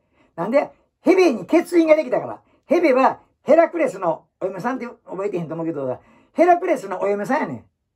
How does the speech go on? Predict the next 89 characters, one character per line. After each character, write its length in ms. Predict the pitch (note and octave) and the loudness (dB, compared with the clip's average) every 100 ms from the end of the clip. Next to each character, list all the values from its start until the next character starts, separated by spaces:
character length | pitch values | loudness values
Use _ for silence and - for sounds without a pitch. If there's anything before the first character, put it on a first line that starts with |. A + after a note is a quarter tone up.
| _ _ _ _ _ _ _ | _ _ _ _ _ _ _
ヘ 100 | C#4 | 2
ラ 140 | E4+ | 2
ク 80 | - | 0
レ 80 | E4+ | -6
ス 100 | - | -4
の 80 | G#3+ | -4
お 20 | |
嫁 100 | G3+ | -4
さ 140 | F#3+ A#3 | -4 -4
ん 40 | |
が 80 | F3+ | 0
ヘ 140 | C#4+ | 2
ベ 120 | D#4+ | 2
っ 20 | - | 0
て 60 | |
言 100 | - | -4
う 20 | D#3 | -12
ね 80 | |
ん。 120 | A#2 _ _ _ _ _ _ _ _ _ _ _ _ _ _ _ _ _ _ _ _ _ _ | -14 _ _ _ _ _ _ _ _ _ _ _ _ _ _ _ _ _ _ _ _ _ _
で、 240 | C4 E4+ - _ _ | -6 -6 -6 _ _
ヘ 140 | D4 F4+ | -2 -2
ベ 120 | C4 | 0
で 200 | D#4 - | 0 0
お 100 | A#3 | -2
嫁 140 | A#3+ | -2
さ 160 | C4+ C#4+ | 0 -2
ん、 180 | D4 - _ _ - | -4 -16 _ _ -2
欠 320 | E4 E4 E4+ | -2 2 0
員 60 | |
に 60 | E4+ | 0
な 120 | A#3 | -4
っ 60 | - | -4
た 100 | G3+ | -2
か 100 | G3+ | 2
ら、 300 | G3 C3+ - _ _ _ _ E3 | 2 0 -8 _ _ _ _ 0
誰 200 | B3 - | 2 2
か 100 | C#4 | 2
探 220 | D4+ C4+ | 2 2
さ 140 | C#4+ | -2
な 80 | B3 | -6
あ 40 | |
か 160 | B3+ C#4 | -4 -4
ん 60 | C#4+ | -2
な 200 | D4 C4+ | -2 -2
っ 80 | |
て 100 | - | -4
見 140 | A3+ B3+ | -8 -8
つ 80 | - | -6
か 120 | B3+ | -6
っ 60 | |
た 120 | - G#3 | -4 -4
ん 60 | |
が 160 | - C#3+ | -4 -2
ガ 160 | E3 | -2
ニ 120 | F3+ F3 | -2 -6
メ 120 | E3 | -8
デ 100 | C#3+ | -8
ス 160 | - | -16
っ 20 | - _ _ - | -20 _ _ -10
て 60 | |
覚 180 | C3+ C3 | -8 -8
え 20 | |
と 100 | B2+ | -12
っ 20 | |
て、 120 | - F#3+ | -16 -10
そ 100 | G3+ | -4
れ 100 | G3+ | -4
だ 60 | |
け 80 | D#3+ | -4
で 100 | A#2 | -8
え 20 | |
え 40 | G#2 | -14
わ。 140 | - _ _ _ _ - | -20 _ _ _ _ -2
ヘ 100 | A#3+ | -2
ベ 140 | - | 0
と 100 | C#3 | -4
皇 200 | F#3 F3 | -4 -2
帝 180 | E3+ E3 | 0 -2
で 100 | E3 | -2
結 200 | E3+ E3 | -4 -4
婚 140 | E3 | -8
し 40 | C#3 | -8
た 100 | A2+ | -10
か 80 | |
ら、 120 | G#2 - | -12 -18
み 100 | G#2+ | -20
た 80 | |
い 20 | |
な。 60 | - | -20